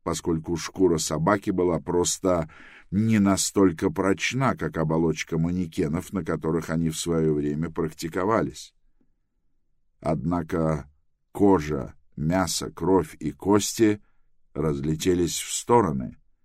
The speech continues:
и у Тревейза противно засосало под ложечкой.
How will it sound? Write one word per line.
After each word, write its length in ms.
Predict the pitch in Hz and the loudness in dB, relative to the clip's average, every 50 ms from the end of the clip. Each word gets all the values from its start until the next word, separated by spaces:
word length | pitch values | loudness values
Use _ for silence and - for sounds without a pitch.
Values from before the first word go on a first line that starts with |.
| _ _ _ _ _ | _ _ _ _ _
и 140 | - 80 80 | -2 0 0
у 120 | 71 - | 0 -2
Тревейза 600 | 78 82 87 95 104 104 107 107 107 101 101 104 | -4 -2 2 4 6 6 8 6 6 6 4 2
противно 720 | 98 - - 73 73 71 69 - - 127 127 123 123 123 | 0 0 -6 -6 -6 -8 -8 -2 -2 0 0 0 0 -2
засосало 840 | 117 113 117 107 - - - 69 67 - - - 69 69 71 76 76 | -2 -2 -2 -2 -2 -4 -6 -8 -8 -8 -8 -6 -4 -2 -2 -2 -4
под 260 | 69 - 82 78 73 | -4 -4 -6 -4 -2
ложечкой. 760 | 78 80 87 82 - - 52 - - - - - - - - | -2 -2 0 -2 -4 -8 -14 -14 -14 -14 -14 -14 -18 -18 -20